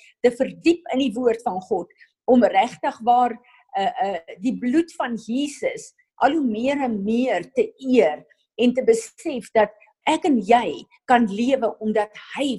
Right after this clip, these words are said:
vir ons gesterwe het. En omdat hy vir ons gesterwe het, het hy ons bloudruk uit die hand van die vyand gekoop en kan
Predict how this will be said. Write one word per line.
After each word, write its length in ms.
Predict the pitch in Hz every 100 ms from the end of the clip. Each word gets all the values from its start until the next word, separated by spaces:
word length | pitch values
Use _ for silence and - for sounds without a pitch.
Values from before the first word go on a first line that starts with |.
| -
vir 140 | 214 -
ons 160 | 220 -
gesterwe 720 | 190 - - 226 202 175 185
het. 240 | - - _ - - -
En 200 | 226 226
omdat 260 | 247 226 208
hy 320 | 165 185 311
vir 200 | 277 262
ons 200 | 233 214
gesterwe 720 | - 190 - 233 226 220 214 185
het, 60 | 170
het 180 | 196 190
hy 200 | 190 262
ons 240 | 269 254 - 170
bloudruk 680 | 220 254 330 285 247 - _ _ _ _
uit 160 | 294 339
die 120 | 311
hand 240 | 247 247 -
van 140 | 226
die 80 | 226
vyand 380 | 226 208 196 196
gekoop 400 | 185 _ 208 170 - - -
en 140 | 226 226
kan 160 | 233